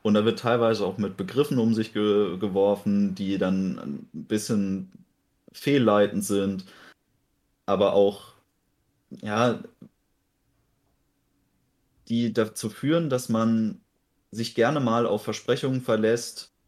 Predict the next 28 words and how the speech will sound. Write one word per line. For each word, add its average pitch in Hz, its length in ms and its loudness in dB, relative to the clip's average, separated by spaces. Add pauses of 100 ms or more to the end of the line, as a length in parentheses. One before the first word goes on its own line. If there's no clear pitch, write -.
(460)
und 104 340 2
denkt, 113 420 -2
das 95 160 -4
wäre 123 320 2
was, 110 300 0
was 95 180 0
man 95 180 -2
unbedingt 107 520 0
braucht, 98 680 0 (500)
damit 107 600 0 (800)
die 95 60 -4
Leistung 117 680 0
da 107 280 2
ist, 107 400 -4
damit's 92 280 -2
im 95 80 -4
Sport 95 340 -2
gut 123 220 -6
läuft. 104 480 2 (840)
Und 92 400 2
dann 95 200 0
versteifen 104 500 -2
sich 95 160 -4
viele 92 220 -6
Leute 87 400 -2
auch 82 200 -6
auf 69 120 -8
sowas. - 500 -8